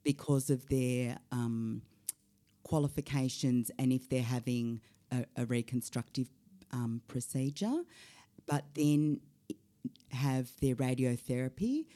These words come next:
through a publicly funded, um,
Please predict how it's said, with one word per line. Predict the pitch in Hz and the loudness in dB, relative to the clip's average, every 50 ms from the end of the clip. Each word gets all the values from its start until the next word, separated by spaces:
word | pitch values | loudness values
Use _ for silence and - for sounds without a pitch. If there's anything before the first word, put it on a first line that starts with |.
| - _ - | -20 _ -4
through | - 147 143 131 | 2 2 4 4
a | 131 120 | 2 0
publicly | 120 - - 135 127 135 127 127 - - - 123 123 120 120 117 120 120 127 _ _ - - - | -2 -6 -8 -8 -6 -6 -8 -10 -10 -8 -8 -6 -4 -4 -4 -6 -6 -8 -12 _ _ -18 -10 -4
funded, | - 123 120 120 120 - 123 113 113 110 113 - - _ _ _ _ _ _ _ _ _ _ _ - | -2 0 2 2 0 0 0 -2 -2 -2 -6 -8 -14 _ _ _ _ _ _ _ _ _ _ _ -6
um, | 123 120 117 113 113 117 120 - - | -4 -4 -2 -2 -4 -4 -6 -8 -10